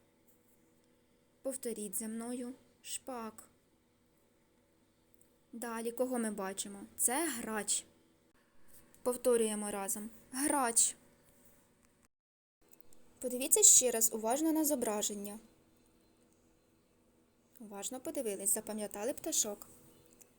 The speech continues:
Закривайте очки. Рахуємо до трьох. Один, два, три. Відкриваємо очі. Подивіться на екран і скажіть, яка птиця полетіла.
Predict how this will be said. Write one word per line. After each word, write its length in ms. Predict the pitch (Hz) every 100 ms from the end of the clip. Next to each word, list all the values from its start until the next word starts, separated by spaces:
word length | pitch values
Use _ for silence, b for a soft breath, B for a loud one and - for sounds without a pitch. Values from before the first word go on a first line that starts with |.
| -
Закривайте 680 | 233 226 233 220 208 208 220 -
очки. 640 | 202 202 196 - 262 302 330 - _ _ _ _ _ _ _ -
Рахуємо 560 | 220 226 254 247 220 220
до 140 | 220
трьох. 400 | - 196 180 - - -
Один, 800 | 277 254 202 196 190 196 262 330 - - _
два, 680 | 214 208 202 196 208 254 285 - _ _
три. 360 | 240 233 208 196 - _ _ _ _ _
Відкриваємо 680 | 247 262 294 247 190 196 196 208
очі. 320 | 202 - 214 - - _ _ _ _ - b b b
Подивіться 440 | - 247 262 262 240
на 200 | 226 233
екран 360 | 233 254 339 -
і 80 | 285
скажіть, 540 | - 285 240 208 - -
яка 320 | 220 208 240 359
птиця 400 | - 247 - 294
полетіла. 680 | 247 254 247 196 190 175